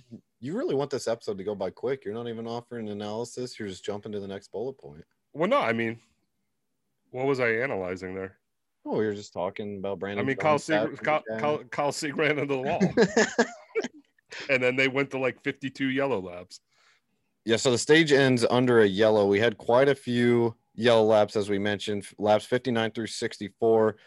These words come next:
Speaker 1: Um, that was the big wreck on the back. Then on lap sixty-nine, we had the incident with Zane Smith and Brandon Jones.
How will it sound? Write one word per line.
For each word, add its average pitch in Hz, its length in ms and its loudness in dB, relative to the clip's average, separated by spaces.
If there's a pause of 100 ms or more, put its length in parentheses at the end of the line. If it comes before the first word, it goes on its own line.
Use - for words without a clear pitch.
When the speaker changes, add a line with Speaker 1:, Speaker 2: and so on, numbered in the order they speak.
(320)
Speaker 1:
Um, 90 360 -2
that 107 160 0
was 104 180 -2
the 101 180 -6
big 104 240 0
wreck 104 320 4
on 95 140 -6
the 90 60 -6
back. 107 500 2 (320)
Then 110 380 2
on 101 200 -4
lap 110 220 2
sixty-nine, 113 640 -2
we 101 120 0
had 101 220 0
the 101 220 -6
incident 110 420 -6
with 98 140 -8
Zane 98 260 -8
Smith 123 580 -2 (480)
and 92 180 -4
Brandon 107 340 -2
Jones. 110 500 -2